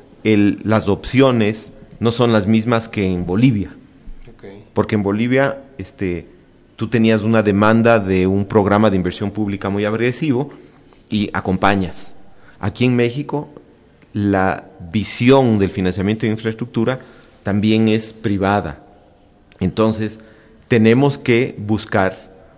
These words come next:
Speaker 1: un, tanto instrumentos como oportunidades para poder acompañar, eh, todas las necesidades que demanda el crecimiento de,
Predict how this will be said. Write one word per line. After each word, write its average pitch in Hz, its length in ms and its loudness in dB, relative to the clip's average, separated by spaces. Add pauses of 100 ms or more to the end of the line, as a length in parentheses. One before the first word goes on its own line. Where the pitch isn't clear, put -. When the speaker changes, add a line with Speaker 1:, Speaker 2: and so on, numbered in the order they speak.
(320)
Speaker 1:
un, 113 320 -4 (300)
tanto 113 400 0
instrumentos 110 840 -2
como 95 540 2 (120)
oportunidades 110 840 0
para 95 240 -6
poder 90 240 -2
acompañar, 87 640 -6 (580)
eh, 78 340 -8 (500)
todas 113 180 6
las 98 140 0
necesidades 92 640 -4
que 95 120 -2
demanda 92 340 -2
el 90 80 -6
crecimiento 92 680 -6
de, 76 200 -10